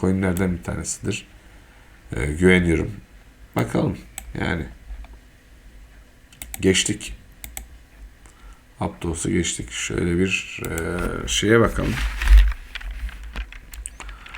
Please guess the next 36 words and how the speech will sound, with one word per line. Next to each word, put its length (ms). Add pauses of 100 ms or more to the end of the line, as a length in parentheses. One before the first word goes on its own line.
(560)
I 80
D'ye 180
bir 100
daha 120
bir 120
bakalım 420
mı? 80 (520)
I 200
D'den 240
sonra 260
aslında 320
S 280
N 100
M'ye 220
bir 100
bakalım. 380
Bak. 140 (1000)
I 100
D 100
değil, 200
S 220
N 40
M. 60 (440)
Yani 140
dünkü 460
videoda 400
var 60
zaten 420
şimdi. 280 (2500)
S 340
N 80
M 180
Buz 200
Partisi'ne 520
bir 160
bakalım. 320